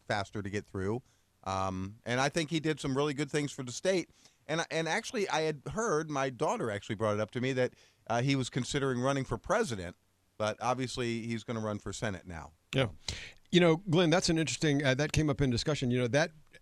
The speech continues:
Speaker 2: I assume you've been across the Chesapeake Bay Bridge Tunnel many times.
Speaker 1: Uh, many, many times.
Speaker 2: Yeah, yeah.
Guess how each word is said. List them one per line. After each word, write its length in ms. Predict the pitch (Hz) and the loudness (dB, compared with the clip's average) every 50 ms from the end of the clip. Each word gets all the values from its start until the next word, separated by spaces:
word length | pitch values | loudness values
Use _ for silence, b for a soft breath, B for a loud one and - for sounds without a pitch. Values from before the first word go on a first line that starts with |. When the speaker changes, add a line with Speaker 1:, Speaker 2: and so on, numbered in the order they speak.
| _ _ _ _ _ _ _ - | _ _ _ _ _ _ _ 0
Speaker 2:
I 80 | 123 | 0
assume 280 | 120 110 - 160 151 131 | 2 2 4 4 4 4
you've 140 | 135 135 117 | 4 2 2
been 120 | 127 131 | 2 0
across 240 | 123 - 147 131 - | 2 2 0 -2 -2
the 60 | - | -2
Chesapeake 380 | 107 - 135 120 - - 127 117 | 0 0 0 0 0 -2 -2 0
Bay 140 | 120 117 113 | 0 0 0
Bridge 200 | 104 120 107 - | 0 -2 -2 0
Tunnel 180 | 123 113 107 | -2 0 0
many 180 | 107 113 110 101 | 0 0 -2 0
times. 400 | - 113 101 95 95 101 - - _ - | 0 -2 -2 -2 -4 -8 -10 -12 _ 0
Speaker 1:
Uh, 320 | 113 110 107 107 104 101 98 | 2 2 4 4 4 4 2
many, 380 | 98 101 104 113 113 107 101 | 4 4 4 4 4 2 2
many 240 | 95 101 95 90 87 | 0 0 -2 -4 -6
times. 300 | - - 78 69 69 - | -8 -10 -14 -14 -10 -4
Speaker 2:
Yeah, 100 | - 113 | -2 0
yeah. 140 | 113 110 113 | 0 0 -2